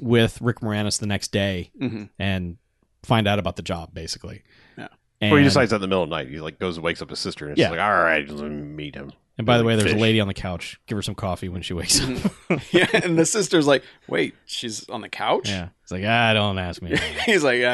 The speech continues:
Speaker 2: you gotta ask her about that one." <laughs>
Speaker 1: Yeah. But he goes to meet Rick Moranis, and Rick Moranis is like, "Yeah, she's, she's in this place. She's in the, whatever, the, the, the Battery.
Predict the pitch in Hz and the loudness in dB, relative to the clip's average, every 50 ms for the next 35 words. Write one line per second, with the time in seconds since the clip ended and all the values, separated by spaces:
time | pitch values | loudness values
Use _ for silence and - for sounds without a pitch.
0 | 123 123 131 139 139 160 147 131 127 127 127 123 - - 139 143 127 127 117 113 | 0 0 -2 0 2 4 4 6 6 6 6 4 4 4 6 6 4 4 4 2
1 | 190 - 120 113 113 110 107 110 113 123 - _ - - _ _ _ _ _ - | 2 4 4 2 2 0 -2 -6 -8 -10 -10 _ -14 -16 _ _ _ _ _ -6
2 | - 80 - - _ _ - - - - - - - - - - - _ - 170 | -6 -6 -6 -10 _ _ -20 -20 -20 -20 -20 -20 -20 -20 -20 -20 -6 _ 2 4
3 | 175 190 185 156 151 160 165 - - _ _ _ _ - 143 143 - 135 120 120 | 4 4 4 4 4 4 2 2 -2 _ _ _ _ 2 4 4 4 4 4 4
4 | 120 117 120 113 - - 110 117 113 - 117 110 110 107 107 92 107 101 92 101 | 4 4 4 2 0 0 0 -2 -2 0 0 0 0 0 -2 -2 -4 -4 -2 -2
5 | 104 104 - 175 175 160 147 135 123 - - 160 151 135 127 127 - - - - | -2 0 2 4 4 6 6 4 4 4 4 4 4 2 0 -4 -8 -10 -16 -20
6 | - - _ - - 156 151 156 175 170 156 - - 170 165 147 120 - - - | -20 -20 _ -2 2 4 6 6 6 6 4 4 4 4 4 4 4 2 0 -2
7 | 113 120 127 127 135 143 139 135 131 127 123 120 107 104 113 117 120 117 113 101 | -2 -2 0 2 2 4 4 4 4 4 4 2 0 -2 0 2 2 2 2 2
8 | 110 110 110 107 107 98 101 - _ - 110 104 101 104 117 _ _ _ _ - | 0 0 0 0 -2 -4 -6 -6 _ -2 -2 -2 -2 -6 -10 _ _ _ _ -4
9 | 127 110 123 120 117 110 101 98 92 87 - | 0 2 4 4 4 4 2 0 -2 -6 -8